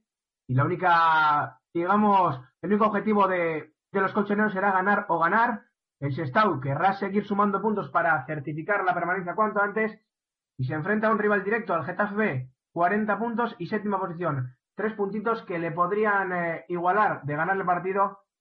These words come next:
eh, le podrían igualar a, a ese Getafe B, a ese rival que tendrá el domingo a partir de las cuatro de la tarde, Sergio.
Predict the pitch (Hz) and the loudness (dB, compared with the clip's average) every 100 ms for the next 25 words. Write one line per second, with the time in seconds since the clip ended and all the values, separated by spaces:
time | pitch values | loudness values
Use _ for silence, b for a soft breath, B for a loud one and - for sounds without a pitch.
0 | _ _ _ 131 135 143 139 170 202 196 | _ _ _ -4 -2 -2 -2 0 2 2
1 | 180 180 196 190 143 147 143 131 - 156 | 2 2 2 0 0 2 2 0 0 0
2 | 190 208 190 185 185 196 190 185 170 170 | 0 -4 -4 -2 -2 0 0 0 -4 0
3 | 180 180 B B _ 165 160 170 190 190 | 0 -2 B B _ -6 -4 -2 0 0
4 | 175 175 190 190 175 156 160 160 180 165 | 0 -2 -2 -2 0 0 0 -2 -4 -4
5 | 160 147 - 165 151 135 127 123 - 127 | -2 -2 -2 -2 -2 0 0 -2 -4 -6
6 | 131 | -6